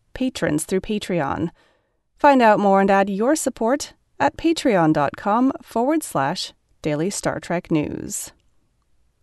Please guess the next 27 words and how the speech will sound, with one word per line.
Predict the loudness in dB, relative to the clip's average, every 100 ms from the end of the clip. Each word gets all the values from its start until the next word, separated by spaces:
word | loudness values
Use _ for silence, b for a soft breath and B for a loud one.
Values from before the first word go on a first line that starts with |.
| b b b b b b b
Daily | 2 4 4
Star | 4 4
Trek | 4 2
News | 2 2 0 -2
is | -6
part | 0 0 0 -2
of | -2
the | 0
Roddenberry | 4 2 2 2 0
Podcast | -2 -4 -6 -6 -6 -4
Network. | -6 -6 -6 -8 -12 _ _ _ _
For | -2
more | 2 2
great | 2 -2
Star | -2 -2
Trek | -2 -4 -4
podcasts, | -2 -2 0 0 0 -6 -12 -16 _ -8
be | -4
sure | -2 -2
to | -2
check | -2 -2 0
out | -2
podcasts | 0 -2 -2 0 0 0 -8 -8
dot | 0 0 2
roddenberry | 0 2 0 0 -2 -4 -6 -6
dot | -4 -4
com. | -2 -2 0 -2 -6